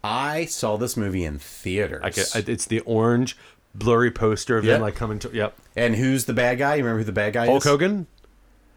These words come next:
Speaker 2: Or is that
Speaker 1: No,
Speaker 2: Three
Speaker 1: good,
Speaker 2: Ninjas?
Speaker 1: good call. No, Hulk Hogan's
Speaker 2: He's in
Speaker 1: not
Speaker 2: one
Speaker 1: the
Speaker 2: of them without a mustache.
Speaker 1: Oh, is he?
Speaker 2: Yeah.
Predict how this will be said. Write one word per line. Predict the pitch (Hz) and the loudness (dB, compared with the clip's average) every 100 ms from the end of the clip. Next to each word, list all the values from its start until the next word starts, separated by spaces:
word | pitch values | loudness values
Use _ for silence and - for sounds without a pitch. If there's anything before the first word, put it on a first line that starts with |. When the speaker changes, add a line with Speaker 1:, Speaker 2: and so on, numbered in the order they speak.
| - | -2
Speaker 2:
Or | 123 | 0
is | 110 | 2
that | 123 | 2
Speaker 1:
No, | 147 190 | 4 2
Speaker 2:
Three | 135 131 | 4 4
Speaker 1:
good, | 120 107 | 4 2
Speaker 2:
Ninjas? | 98 90 - | -2 -4 -6
Speaker 1:
good | - 269 - | -4 -4 -2
call. | 135 139 90 85 | -2 0 -2 -4
No, | 135 127 120 120 | -2 2 2 2
Hulk | 120 170 185 | 0 -6 -2
Hogan's | 160 160 127 101 - - - | -2 0 -2 -2 -4 -4 0
Speaker 2:
He's | 156 135 | 2 4
in | 160 | 4
Speaker 1:
not | 127 | 6
Speaker 2:
one | 120 | 4
Speaker 1:
the | 113 | 2
Speaker 2:
of | 85 | 0
them | 82 92 | 0 0
without | 104 117 | 2 2
a | 104 | 2
mustache. | 95 95 - 76 - - - _ _ _ _ | 0 -2 -4 -8 -10 -14 -16 _ _ _ _
Speaker 1:
Oh, | 110 113 92 | -4 -2 -2
is | 98 107 | -2 -2
he? | 165 117 | -4 -2
Speaker 2:
Yeah. | 107 98 87 71 | 0 0 0 -2